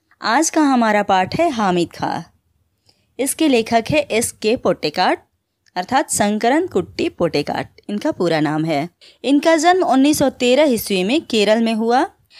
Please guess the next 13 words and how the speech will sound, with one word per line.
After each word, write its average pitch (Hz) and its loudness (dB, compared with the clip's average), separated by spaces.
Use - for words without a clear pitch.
ये 254 2
मलयालम 269 4
के 254 0
प्रसिद्ध 233 -6
कथाकार 156 -2
थे। 139 -4
केरल 220 0
की 254 -4
मुख्य 226 -2
भाषा 196 0
मलयालम 180 2
ही 214 0
है। 196 -2